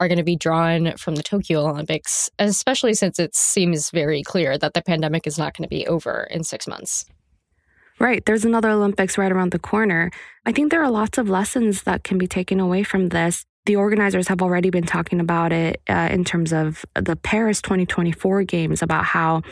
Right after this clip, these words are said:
Speaker 2: the summer games being run this time is actually gonna shape the way that they plan the twenty twenty-four games.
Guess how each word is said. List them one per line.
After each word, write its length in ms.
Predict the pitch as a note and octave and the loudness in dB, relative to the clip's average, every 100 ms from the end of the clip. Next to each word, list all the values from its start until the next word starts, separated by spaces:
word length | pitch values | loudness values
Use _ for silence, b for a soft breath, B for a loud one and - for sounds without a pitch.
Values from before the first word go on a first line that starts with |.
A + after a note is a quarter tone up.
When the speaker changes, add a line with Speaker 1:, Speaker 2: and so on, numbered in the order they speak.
| B B B | B B B
Speaker 2:
the 100 | - | -4
summer 260 | F3+ F#3+ F#3+ | 0 2 2
games 300 | F3+ F3+ E3+ | 2 2 0
being 180 | F3 F3 | 0 2
run 200 | E3+ E3+ | 2 2
this 180 | D#3+ - | 0 0
time 260 | - E3+ | -2 0
is 100 | D#3+ | 0
actually 260 | D#3 D#3 E3 | -2 -2 0
gonna 140 | E3 | 0
shape 320 | D#3+ - F3+ - | 0 0 0 0
the 80 | |
way 160 | E3+ D#3+ | 0 2
that 220 | D#3 - | 0 -2
they 360 | D#3+ D#3 D#3 - _ - | -2 0 -2 -4 _ -4
plan 420 | F#3 E3 D#3+ E3+ | 0 2 2 0
the 80 | - | -2
twenty 260 | - F3 | 0 0
twenty-four 540 | D#3+ E3 D#3+ - D#3+ F3+ | 0 -2 -2 -2 -2 0
games. 460 | E3 D#3+ D#3+ F3+ | 0 0 0 -2